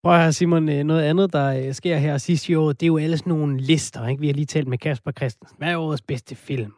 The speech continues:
Og hvad var årets store skandaler? Kan du huske dit, og kan du huske dat?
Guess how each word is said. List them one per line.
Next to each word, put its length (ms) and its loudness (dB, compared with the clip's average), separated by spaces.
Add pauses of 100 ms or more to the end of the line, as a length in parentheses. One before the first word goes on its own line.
(140)
Og 140 -18 (380)
hvad 160 4
var 220 4
årets 300 4
store 320 0
skandaler? 760 -4
Kan 120 4
du 120 4
huske 360 2
dit, 280 0 (100)
og 100 -4
kan 140 0
du 120 0
huske 340 0 (100)
dat? 220 -14